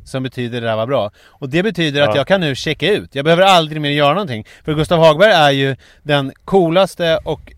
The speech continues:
Speaker 1: eh, snyggaste människan som vi känner till, du och jag. Vi pratar ju ofta om honom här i podden.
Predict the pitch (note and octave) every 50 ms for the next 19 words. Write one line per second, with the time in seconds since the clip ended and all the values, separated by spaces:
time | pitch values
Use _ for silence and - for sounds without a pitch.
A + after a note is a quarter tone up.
0 | _ - - D3 D#3 D#3 C3+ - - - - F#3+ E3+ C#3+ C#3+ E3 D3+ - - D3
1 | D3 C#3 B2+ B2+ - C#3 C3 B2 - - C#3 C3 C3 C3+ C3 B2 - D3 C3 B2+
2 | - A3+ C4 F3+ G#2+ G2+ G2 _ - B2+ C3+ C3 A#2 G#2+ G#2 G2+ A2+ C3 B2+ -
3 | E3 C#3 - D#3+ D3 - - B3+ A#3+ G3 D3 C3 B2 A#2 A#2 - E3+ F#3 D#3 C3
4 | A2+ G#2